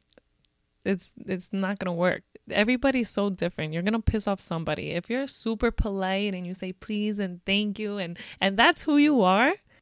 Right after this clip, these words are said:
that's, that's great. I'm sure most people are gonna love you, but you're gonna piss off somebody.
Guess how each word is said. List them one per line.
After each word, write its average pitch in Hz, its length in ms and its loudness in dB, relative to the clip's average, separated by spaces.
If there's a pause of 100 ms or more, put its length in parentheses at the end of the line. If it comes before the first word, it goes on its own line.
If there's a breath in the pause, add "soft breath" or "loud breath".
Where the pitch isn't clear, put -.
that's, 226 600 2
that's 208 340 2
great. 220 460 4
I'm 175 240 -2
sure - 280 0
most 240 300 0
people 226 280 0
are 196 140 4
gonna 190 220 -2
love 208 220 -2
you, 190 140 -4
but 226 280 2
you're 269 160 4
gonna 226 260 2
piss 226 300 2
off 185 160 0
somebody. 160 640 0